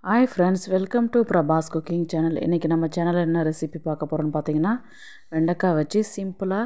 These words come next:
கிரேவி தான் செஞ்சுருக்கிறேன். அது எப்படி செய்யுதுன்றதை பார்க்கலாம். வாங்க வீடியோக்குள்ள போகலாம். டூ ஃபிஃப்டி கிராம் வெண்டைக்காய் எடுத்து வச்சுருக்கிறேன். அதை வாஷ் பண்ணிட்டு மீடியம் சைஸ்ல கட் பண்ணி எடுத்து வச்சுக்கலாம்.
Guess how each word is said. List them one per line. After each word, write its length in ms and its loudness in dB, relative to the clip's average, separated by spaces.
கிரேவி 400 2
தான் 200 2
செஞ்சுருக்கிறேன். 600 -6
அது 180 -4
எப்படி 240 0
செய்யுதுன்றதை 600 -2
பார்க்கலாம். 440 -2
வாங்க 280 0
வீடியோக்குள்ள 540 -2
போகலாம். 440 0
டூ 220 0
ஃபிஃப்டி 360 2
கிராம் 280 4
வெண்டைக்காய் 480 2
எடுத்து 200 2
வச்சுருக்கிறேன். 440 0
அதை 160 2
வாஷ் 320 2
பண்ணிட்டு 340 2
மீடியம் 380 0
சைஸ்ல 340 2
கட் 200 0
பண்ணி 200 2
எடுத்து 240 0
வச்சுக்கலாம். 500 0